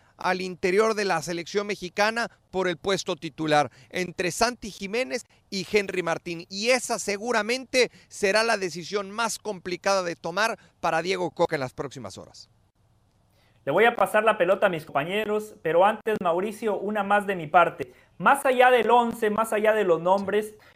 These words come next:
Speaker 2: ¿cuál va a ser la propuesta de México? ¿Un equipo que salga a asumir el protagonismo del partido, que trate de imponer condiciones, o como lo hacía Coca con el Atlas, ¿no?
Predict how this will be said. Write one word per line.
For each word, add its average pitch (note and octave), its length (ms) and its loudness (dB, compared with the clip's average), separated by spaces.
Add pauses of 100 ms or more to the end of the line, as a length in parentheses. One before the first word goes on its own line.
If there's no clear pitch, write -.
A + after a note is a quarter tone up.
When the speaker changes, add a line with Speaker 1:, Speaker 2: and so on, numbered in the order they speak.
(140)
Speaker 2:
¿cuál D4+ 220 6
va D#4+ 60 8
a D4 60 2
ser D4+ 120 4
la C#4+ 180 4
propuesta A#3 540 4
de F#3+ 120 6
México? F3+ 580 -4
¿Un A#3 120 -2
equipo A#3 640 2 (160)
que E3+ 140 0
salga A3+ 500 4
a F#3 40 8
asumir F#3 380 0
el G#3+ 140 4
protagonismo E3+ 720 0
del D#3 80 0
partido, A#3 560 -2 (300)
que F#3+ 100 0
trate A#3 400 4
de G#3+ 100 4
imponer F#3 480 0
condiciones, A#3 720 2 (220)
o A#3 220 6
como A#3 280 6
lo A3 120 8
hacía C4 420 4
Coca C#4+ 300 4
con G#3+ 180 0
el G#3+ 100 2
Atlas, C4+ 380 6
¿no? C4+ 180 4